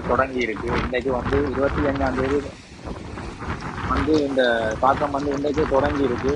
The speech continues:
வடக்கு மற்றும் கிழக்கு மாகாணங்களில் வந்து பல பகுதிகளில் வந்து தற்போது கிடைத்திருக்கும் மழை வீழ்ச்சியை விட அதிகமான மழை வீழ்ச்சி வந்து செய்யும் என்று சொல்லி வானிலை ஆராய்ச்சி நிலையம் சொன்னாலும்,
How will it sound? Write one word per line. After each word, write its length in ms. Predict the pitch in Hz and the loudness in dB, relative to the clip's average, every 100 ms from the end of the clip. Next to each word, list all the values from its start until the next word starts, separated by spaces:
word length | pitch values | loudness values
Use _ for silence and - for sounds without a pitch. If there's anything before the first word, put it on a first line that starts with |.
| 135 | 2
வடக்கு 300 | 135 185 196 | 4 4 4
மற்றும் 240 | 190 190 | 2 4
கிழக்கு 300 | 170 180 180 | 4 4 2
மாகாணங்களில் 560 | 160 160 160 156 156 143 | 2 4 4 0 0 -2
வந்து 200 | 147 147 | -2 -2
பல 240 | - 147 180 | 2 2 2
பகுதிகளில் 460 | 165 160 165 151 | 2 0 2 0
வந்து 160 | 147 165 - - - - - - - - | 0 -2 -6 -8 -8 -6 -8 -10 -8 -2
தற்போது 400 | 135 139 190 202 196 | 0 2 4 4 4
கிடைத்திருக்கும் 640 | 165 165 - 160 151 139 | 4 2 0 -2 -4 -2
மழை 140 | 139 147 | 0 0
வீழ்ச்சியை 320 | 147 - 135 | -2 -2 -2
விட 160 | 131 135 127 | 0 0 0
அதிகமான 500 | 123 175 185 165 143 | -2 -2 -2 -2 -2
மழை 220 | 131 131 131 | 0 0 0
வீழ்ச்சி 280 | 127 - 127 | -2 -4 -6
வந்து 320 | 120 120 143 156 - - - - - - - - - - - - - - - - - - - - - | -4 -2 0 0 -2 -8 -8 -8 -6 -6 -8 -8 -12 -12 -14 -14 -14 -16 -12 -12 -12 -14 -20 -20 -6
செய்யும் 320 | - 160 170 | 0 2 2
என்று 140 | 156 | 0
சொல்லி 300 | 143 147 151 170 | 2 2 2 4
வானிலை 340 | 143 156 147 | 4 4 4
ஆராய்ச்சி 380 | 139 151 151 - | 6 6 4 -2
நிலையம் 320 | - - - | -4 -4 -4
சொன்னாலும், 500 | 147 - 156 156 175 | -4 0 0 0 0